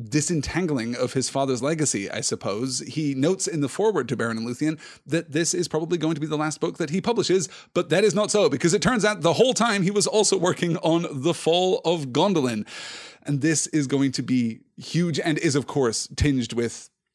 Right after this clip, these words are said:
a certain melancholy, because this, like Beren and Luthien before it, is almost certainly the last new Tolkien book that we are ever going to get. The Fall of Gondolin is a fascinating text because it is basically the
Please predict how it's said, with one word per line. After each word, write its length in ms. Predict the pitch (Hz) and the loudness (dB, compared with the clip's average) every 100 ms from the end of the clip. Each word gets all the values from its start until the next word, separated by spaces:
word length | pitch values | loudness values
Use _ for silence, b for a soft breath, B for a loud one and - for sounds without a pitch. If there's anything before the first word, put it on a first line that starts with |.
| _ _ _ _ _ - | _ _ _ _ _ -4
a 80 | 143 | -2
certain 300 | 160 160 175 | 0 0 0
melancholy, 480 | 180 120 113 95 | 0 0 -4 -8
because 500 | 95 131 139 117 - - | -6 -4 -2 -2 -6 -14
this, 360 | 110 123 151 - | -6 -2 0 -2
like 300 | 101 135 - | -2 -4 -4
Beren 180 | 127 | -2
and 120 | 131 131 | 0 0
Luthien 240 | 127 143 | 0 0
before 320 | 143 - 143 | 0 2 2
it, 100 | - - | 0 0
is 180 | 127 117 | -2 0
almost 380 | 123 131 131 | 0 0 0
certainly 340 | - 107 110 117 | 0 0 -2 -6
the 160 | 117 | -4
last 400 | 110 107 110 - | -2 -2 -4 -6
new 300 | 131 123 123 | 0 2 4
Tolkien 360 | 127 131 123 120 | 2 -2 -2 -2
book 200 | 120 - | -4 -2
that 160 | 127 - | -4 0
we 160 | 127 | -2
are 340 | 120 123 127 127 B B B B _ | 0 0 0 -2 B B B B _
ever 320 | 120 117 135 | -4 0 0
going 340 | 131 120 135 127 | 0 0 0 0
to 100 | 123 | 0
get. 400 | 120 175 104 - b b b b | 0 0 -2 -12 b b b b
The 100 | 160 | 2
Fall 180 | - - | 4 4
of 80 | |
Gondolin 500 | 165 214 160 139 127 - | 2 2 2 2 2 0
is 360 | 131 123 113 | 0 2 -2
a 80 | - | -4
fascinating 560 | - - 143 160 135 127 | -6 -4 -4 -2 -2 -2
text 300 | 120 120 - | -4 -6 -4
because 280 | 143 143 - | -2 -2 -2
it 140 | 156 151 | 0 0
is 180 | 143 139 | 0 -2
basically 640 | 151 127 202 135 214 208 | -4 0 0 0 -4 -6
the 380 | 139 120 147 | -6 -2 0